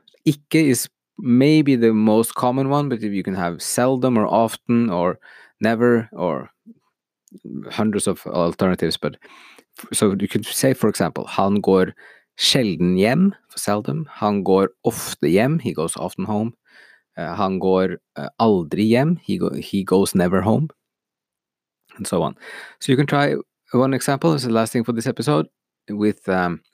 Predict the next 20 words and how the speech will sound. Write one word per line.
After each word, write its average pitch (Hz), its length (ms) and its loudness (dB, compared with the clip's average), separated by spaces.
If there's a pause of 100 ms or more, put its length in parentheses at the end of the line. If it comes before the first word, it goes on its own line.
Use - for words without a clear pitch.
(480)
first, 135 260 -2
"Han 127 440 -2
spiller 107 560 2 (280)
gitar," 156 480 0 (360)
he 104 300 -4
plays - 500 -2 (100)
the 90 80 -6
guitar. 147 420 -2 (1500)
And 110 100 -2
then 110 100 2
if 113 160 -2
you 110 340 -2
want 113 220 0
to - 80 -8
say, 101 200 0
"He 98 200 -4
doesn't 107 480 -2
play 143 160 2
the 139 100 2
guitar," 156 440 0